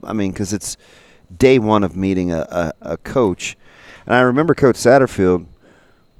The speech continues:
the very first day he came to Westside, he came on kind of a humbug. Like, and it was this,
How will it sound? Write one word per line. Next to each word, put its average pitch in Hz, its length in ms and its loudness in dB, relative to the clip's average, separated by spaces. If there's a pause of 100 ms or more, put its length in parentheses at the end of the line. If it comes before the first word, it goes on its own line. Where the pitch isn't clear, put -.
(180)
the 113 160 2
very 147 320 4
first 160 400 -2
day 104 640 4
he 110 220 -4
came 101 360 -2
to 92 100 -8
Westside, 90 540 0
he 127 80 -2
came 120 300 0
on 90 160 0
kind 110 220 -4
of 82 80 -6
a 76 60 -6
humbug. 80 540 -6 (1500)
Like, 95 340 -4
and 120 140 -2
it 117 80 0
was 117 200 -6
this, - 360 -6